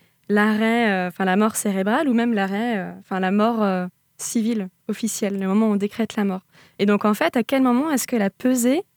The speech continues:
peut être réellement prise en compte comme celle d'une personne qui vient fraîchement de mourir ?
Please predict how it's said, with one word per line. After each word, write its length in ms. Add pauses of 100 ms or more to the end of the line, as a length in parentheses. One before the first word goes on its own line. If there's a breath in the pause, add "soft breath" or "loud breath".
peut 160
être 260
réellement 520
prise 240
en 100
compte 360 (240)
comme 360
celle 300
d'une 140
personne 320
qui 160
vient 120
fraîchement 360
de 40
mourir ? 360